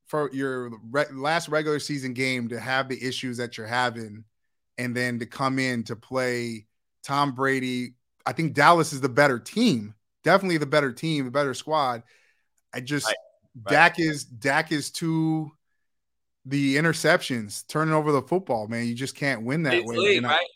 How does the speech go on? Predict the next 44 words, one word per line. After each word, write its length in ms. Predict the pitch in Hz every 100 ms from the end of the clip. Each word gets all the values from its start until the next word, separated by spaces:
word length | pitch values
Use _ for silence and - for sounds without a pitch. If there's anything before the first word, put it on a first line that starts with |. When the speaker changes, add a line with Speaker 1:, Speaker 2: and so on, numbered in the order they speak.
| _ -
Speaker 1:
Yeah, 320 | 120 135 120 101
you 160 | 123 139
just, 280 | 147 143
you 120 | 131 127
literally, 600 | 123 151 165 156 151 131 -
you 160 | 147 143
can't 260 | 180 175
win 100 | 165
at 120 | 151 139
any 180 | 156
level, 480 | 139 127 113 107 104 _ _ _
like, 160 | 123 117
doing 220 | 123 117
that. 160 | 113 104
But 120 | 123
I 80 | 123
think 280 | 139 131 127
it's, 180 | 117 -
it's 180 | 123 123
going 300 | 123 131 139
to 80 | 127
be 320 | 127 123 117
tough. 340 | - 147 139 -
And 260 | 120 117 113 _ _
Tampa's 340 | - 139 147 123
getting 200 | 139 127
a 40 |
little 180 | 131 143
bit 140 | 139
healthier 480 | 117 139 135 143 143
at 140 | 139 139
this 180 | 131
moment. 420 | 131 135 147 143 -
Tom 460 | 131 135 139 143 - _ _
is 100 | 107
comfortable 480 | - 139 139 135 139
in 100 | 135
these 160 | 131 127
positions. 720 | 117 120 131 - 143 151 - _ _ _ 120
Um, 720 | 120 120 117 113 110 107 - _ _ - _
I 80 | 113
think 320 | 120 135 123 -
too, 400 | 135 135 139 123
just, 400 | 127 123 -